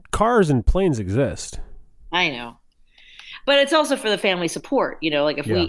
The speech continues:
Speaker 2: if there's an emergency with Declan or, you know,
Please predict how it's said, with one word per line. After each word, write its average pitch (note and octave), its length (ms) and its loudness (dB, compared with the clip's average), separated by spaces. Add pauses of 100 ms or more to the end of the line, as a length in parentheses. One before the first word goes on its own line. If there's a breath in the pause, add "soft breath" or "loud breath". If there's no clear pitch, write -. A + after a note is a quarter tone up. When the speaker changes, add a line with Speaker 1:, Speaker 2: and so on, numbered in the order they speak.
Speaker 2:
if D#3+ 140 -10
there's E3+ 180 0
an D#3 100 -10
emergency D#3+ 440 -4
with C#3+ 140 -6
Declan D3 540 -4
or, C#3 360 -6
you D3+ 100 -8
know, C#3 260 -10